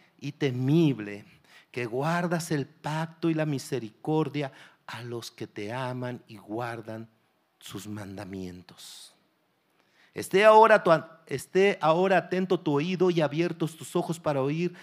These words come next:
la oración de tu siervo que hago ahora delante de ti de día y de noche.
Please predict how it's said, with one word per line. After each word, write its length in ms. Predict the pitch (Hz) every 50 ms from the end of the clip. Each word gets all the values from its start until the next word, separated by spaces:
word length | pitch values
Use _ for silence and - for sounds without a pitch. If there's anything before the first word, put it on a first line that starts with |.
| - - -
la 140 | - 147 151
oración 540 | 143 135 127 113 - - - 151 151 160 151
de 80 | 151
tu 160 | 143 - -
siervo 480 | - - - 156 147 143 143 135 135 -
que 220 | - - 123 120
hago 400 | 123 131 135 131 110 101 101 92 - _ _ _ _ _ _ _ _ _ _ _
ahora 460 | - 107 110 110 117 120 123 123 117
delante 400 | 107 110 107 117 117 120 117 120
de 140 | 101 101 95
ti 360 | - - 113 113 110 107 104 _ _ _ _ _ _ _ _ _
de 140 | - 87 90
día 220 | 92 107 113 120 113
y 100 | 110 104
de 100 | 101 95
noche. 380 | 92 92 92 87 - - -